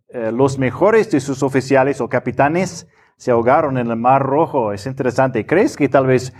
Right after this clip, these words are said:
reconocieron a algunos de los egipcios muertos en la orilla? <laughs> Puede ser, ¿no? ¿Crees que vieron a algunos de los soldados famosos de los que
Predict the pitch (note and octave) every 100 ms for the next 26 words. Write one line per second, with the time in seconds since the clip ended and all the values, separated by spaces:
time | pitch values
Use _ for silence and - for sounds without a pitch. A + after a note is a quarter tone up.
0 | - - C#3 D3 C#3 B2 B2+ A#2+ C#3+ D3+
1 | A#2 A2+ B2 A#2 B2 A2 G2 G2 G2 -
2 | A2 G#2+ G2+ G2+ F#3 F#3+ G#2 F#2 F2+ G2
3 | E3+ - - - - _ _ _ _ -
4 | - - - - - - - - - B2
5 | B2 D#3 C3+ D3 E3+ G#2+ D3+ B3 - -
6 | - - - - - _ - C3 C3+ B2+
7 | A#2+ B2+ A#2 A2+ A2+ C3 B2 A2+ G#2 A#2
8 | A2+ B2+ B2+ - B2 B2+ C#3 E3 B2+ A#2+
9 | B2 B2 G#2